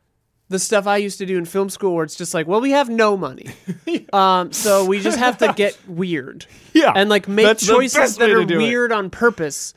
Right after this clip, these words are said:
Speaker 2: Yeah.
Speaker 1: Like, I had a ca-, I had a, a shot in a movie I made, my senior thesis for film school, where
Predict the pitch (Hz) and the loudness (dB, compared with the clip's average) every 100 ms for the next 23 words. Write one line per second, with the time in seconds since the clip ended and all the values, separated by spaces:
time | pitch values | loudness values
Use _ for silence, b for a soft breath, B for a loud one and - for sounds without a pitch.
0 | - 214 214 170 151 175 208 226 240 277 | -12 -8 -4 -4 -6 -2 0 2 2 0
1 | - 254 214 220 247 254 233 - 208 226 | -2 -6 -2 0 0 -2 -4 -6 -8 0
2 | 202 196 185 185 185 175 170 160 156 156 | 0 0 -4 -6 -4 -4 -4 -4 -6 -8
3 | 165 - 170 165 202 190 175 185 180 165 | -12 -8 -6 -6 -6 -8 -8 -10 -8 -10
4 | 143 - 151 147 185 180 180 175 147 139 | -12 -14 -16 -10 -8 -8 -8 -8 -6 -4
5 | 151 147 143 | -2 -2 -4